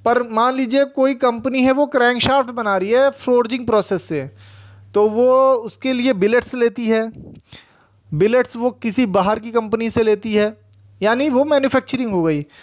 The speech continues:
कोई कंपनी सीट कुशन्स बना रही है, तो उसके लिए वो केमिकल्स लेती है, पॉलीयूरेथेन प्रोसेस से बन रहा है, तो उस केस में वो मैन्युफैक्चरिंग हो गई। दोस्तों, ये लेक्चर यहीं तक था।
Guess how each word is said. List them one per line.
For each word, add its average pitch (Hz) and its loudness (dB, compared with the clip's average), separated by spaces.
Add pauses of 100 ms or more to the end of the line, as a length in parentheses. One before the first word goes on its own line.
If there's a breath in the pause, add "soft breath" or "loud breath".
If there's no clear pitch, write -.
(280 loud breath)
कोई 247 2
कंपनी 247 -2
सीट 233 0
कुशन्स 240 0
बना 226 2
रही 220 -2
है, 214 0 (500 soft breath)
तो 214 2
उसके 226 0
लिए 254 2
वो 269 4
केमिकल्स 233 0
लेती 240 0
है, 233 2
पॉलीयूरेथेन 247 -2
प्रोसेस 233 0
से 233 0
बन 214 0
रहा 208 2
है, 202 -4 (1040 soft breath)
तो 262 4
उस 277 -4
केस 262 0
में 254 -4
वो 359 -2
मैन्युफैक्चरिंग 302 -2
हो 170 -2
गई। 139 -8 (2250 soft breath)
दोस्तों, 247 2
ये 254 0
लेक्चर 294 0
यहीं 220 0
तक 240 0
था। 233 -2